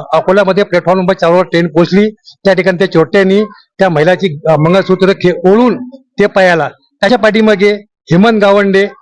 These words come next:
ते पळाले. मग त्याच्या पाहिल्यानंतर पहिली तर रेल्वे प्रशासनाची चूक अशी झाली की त्या ठिकाणी कोणताही सीसीटीव्ही कॅमेरा नाही आहे.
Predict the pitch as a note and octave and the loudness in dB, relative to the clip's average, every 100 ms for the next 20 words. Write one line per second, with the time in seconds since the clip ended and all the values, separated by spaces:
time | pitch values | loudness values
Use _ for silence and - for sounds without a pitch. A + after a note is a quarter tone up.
0 | _ - G#3 G#3+ G3 G3 F#3+ G3+ - _ | _ -2 0 2 2 2 0 -4 -8 _
1 | - E3 F3 F3 E3 G3+ E3+ G#3+ A3 G#3+ | -4 -2 0 0 0 0 2 2 2 0
2 | G3+ E3 F3 G#3 G#3+ G#3 G#3 - _ - | 0 0 -2 0 0 0 -2 -8 _ -2
3 | D#3+ D#3+ G#3 G3+ E3+ G#3 D#3+ F3+ A3 G3 | 0 2 0 0 -2 -2 -2 -2 0 0
4 | A3 G#3 G3 G#3+ A3 _ - F3+ G#3+ G3+ | 2 2 2 -2 -6 _ -8 -2 -2 0
5 | G3 G3 G3+ F3 F3 F3 F#3 G3+ D3+ E3+ | 0 0 0 0 0 0 0 0 0 -2
6 | F#3 E3+ D#3+ D#3+ F3 _ _ D#3 D3 B2+ | 0 -2 0 -2 -4 _ _ -2 -2 -4
7 | A#2+ _ _ | -8 _ _